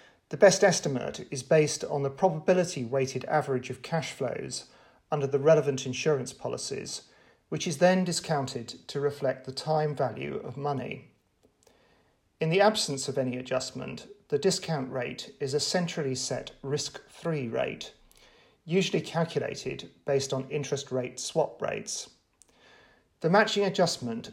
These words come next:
adjusts the discount rate to reflect the investment return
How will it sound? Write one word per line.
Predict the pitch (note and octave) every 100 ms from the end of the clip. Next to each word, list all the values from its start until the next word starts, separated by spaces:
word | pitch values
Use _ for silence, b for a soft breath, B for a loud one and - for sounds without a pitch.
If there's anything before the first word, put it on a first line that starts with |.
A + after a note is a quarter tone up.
| -
adjusts | C3+ E3+ F3+ - -
the | - C3+
discount | D3+ - B2 A#2 D3
rate | B2+ - - - - -
to | C#3
reflect | C#3+ C#3+ D3 -
the | C3+
investment | C3+ C3 E3 - C#3+ B2+
return | C3+ - B2+ C#3+